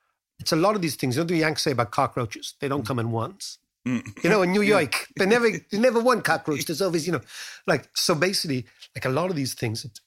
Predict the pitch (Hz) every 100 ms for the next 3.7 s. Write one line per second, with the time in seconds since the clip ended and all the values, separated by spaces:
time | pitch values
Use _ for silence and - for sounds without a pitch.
0 | _ - - 151 156 139 131 127 120 151
1 | 151 180 175 _ _ _ _ _ _ _
2 | _ _ - 98 98 - 120 110 104 101
3 | 98 101 139 - - 151 156